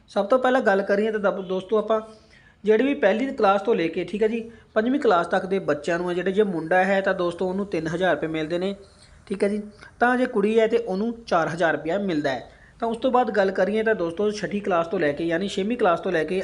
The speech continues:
ਅੱਠਵੀਂ ਕਲਾਸ ਤੱਕ ਦੋਸਤੋ ਬੱਚਿਆਂ ਨੂੰ ਕੀ, ਕਿੰਨਾ ਵਜ਼ੀਫਾ ਮਿਲਦਾ ਹੈ, ਤਾਂ ਉਸ ਨੂੰ ਜੇ ਮੁੰਡਾ ਹੈ ਤਾਂ ਪੰਜ ਹਜ਼ਾਰ ਰੁਪਏ ਮਿਲਦਾ ਹੈ, ਜੇ ਕੁੜੀ ਹੈ ਤਾਂ ਸੱਤ ਹਜ਼ਾਰ ਰੁਪਏ ਜਿਹੜਾ ਵਜ਼ੀਫਾ ਮਿਲਦਾ ਹੈ। ਤੇ ਨੌਵੀਂ ਤੇ ਦਸਵੀਂ ਵਾਲੇ ਜਵਾਕਾਂ ਨੂੰ ਜੇ ਵਜ਼ੀਫਾ ਫਾਰਮ ਭਰਦਾ ਹੈ, ਕੋਈ ਲਾਭਪਾਤਰੀ ਭਰਦਾ ਹੈ ਆਪਣੇ ਬੱਚਿਆਂ ਦੇ ਨਾਂ 'ਤੇ, ਉਹਨਾਂ ਦੇ ਡਾਕੂਮੈਂਟ ਲਾ ਕੇ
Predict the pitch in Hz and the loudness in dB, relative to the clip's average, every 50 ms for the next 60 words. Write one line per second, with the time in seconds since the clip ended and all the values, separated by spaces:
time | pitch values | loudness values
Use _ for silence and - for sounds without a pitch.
0 | - 196 - 233 254 262 214 202 160 151 147 - 170 160 170 165 165 156 156 - | -4 -4 -2 -2 -2 0 2 2 2 2 0 -2 -4 -4 -2 -4 -4 -4 -4 -6
1 | 185 180 - - - - - - - - - 185 175 175 - 233 220 214 214 214 | -8 -8 -10 -16 -20 -20 -20 -20 -20 -6 -2 -2 0 0 2 0 0 0 0 0
2 | - 240 240 233 240 240 220 233 247 247 247 226 185 180 175 180 170 180 190 180 | -2 -2 -2 0 0 0 0 2 2 2 2 0 -2 -2 -2 -2 -2 -2 -2 -2
3 | 175 156 151 151 156 160 175 - - - - - - - - 226 233 220 208 220 | -2 -2 0 0 0 0 -2 -4 -10 -20 -20 -20 -8 -4 -2 0 0 0 -2 -2
4 | 226 240 240 208 208 226 226 196 180 180 185 208 196 196 208 208 208 220 220 214 | -4 -4 -2 2 2 2 2 2 2 2 2 2 2 2 2 2 4 2 2 2
5 | - - 165 165 175 202 202 208 190 208 208 196 185 - - 190 185 185 185 185 | 0 -2 -2 -2 0 0 2 2 2 2 2 2 2 0 -2 -4 -4 -4 -2 -2
6 | 185 190 180 185 185 - - - - - - 233 226 226 226 226 233 220 190 220 | 0 0 0 0 -4 -8 -16 -20 -20 -6 -4 -4 -2 0 0 0 2 2 2 2
7 | 196 - 196 196 - 190 165 - 185 185 180 180 165 147 143 147 175 170 170 170 | 2 2 0 -2 0 -2 -2 0 -2 -2 0 2 0 0 0 -2 -4 -2 0 0
8 | 175 170 160 156 160 151 151 190 185 165 156 151 147 151 151 147 - - - - | -2 -2 -4 -6 -8 -4 -4 -4 -2 -2 -2 -2 0 2 2 0 0 -4 -10 -18
9 | - - - - - - - - 220 214 208 214 220 226 247 277 269 277 214 190 | -20 -20 -20 -20 -20 -18 -4 -2 0 2 2 2 2 2 0 0 0 0 0 0
10 | 180 175 - 208 226 233 214 196 202 196 - 180 170 156 156 156 - 175 175 185 | 0 0 -2 -2 0 2 2 2 2 0 0 0 0 0 0 0 0 -2 -2 -2
11 | 185 185 175 160 175 180 196 185 170 156 165 170 160 - 185 175 - 175 151 180 | -6 -8 -6 -4 -4 -4 -4 -4 -6 -10 -12 -10 -8 -6 -6 -4 -4 -4 -4 -4
12 | 180 - - 214 - 151 160 160 175 185 170 156 165 185 - - 190 185 190 175 | -4 -2 -2 -2 -2 -2 -4 -4 -4 -4 -2 -2 -2 -2 -2 -4 -4 -4 -4 -8
13 | 170 - 170 143 131 131 143 139 135 - - - - - - _ - 190 180 - | -6 -4 -4 -4 -4 -6 -8 -8 -8 -12 -16 -20 -20 -20 -20 _ -16 -12 -8 -6
14 | 185 185 170 175 165 - 185 170 175 175 165 156 151 151 147 - 170 170 - 165 | -6 -6 -4 -6 -6 -4 -6 -6 -4 -4 -4 -2 -2 -2 -4 -4 -6 -8 -8 -8
15 | 175 175 180 185 185 160 147 143 - 151 156 151 156 156 151 147 143 143 160 156 | -8 -6 -6 -4 -2 -2 -4 -4 -4 -6 -6 -4 -4 -2 -2 -2 -4 -6 -10 -10